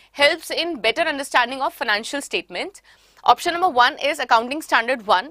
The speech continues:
which is related with disclosure of accounting policies. Option number two is Accounting Standard Three,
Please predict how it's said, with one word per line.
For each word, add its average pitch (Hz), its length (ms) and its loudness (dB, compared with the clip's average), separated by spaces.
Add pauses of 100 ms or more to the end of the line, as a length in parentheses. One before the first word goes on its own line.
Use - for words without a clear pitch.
(140)
which 254 180 -6
is 262 120 -10
related 233 340 0
with 254 160 -6
disclosure 233 520 -2
of 277 120 -10
accounting 233 400 -4
policies. 233 480 -4 (540)
Option 320 280 -2
number 320 160 -6 (100)
two 370 180 -2
is 339 140 -8
Accounting 269 400 2
Standard 277 420 -2
Three, 311 160 -2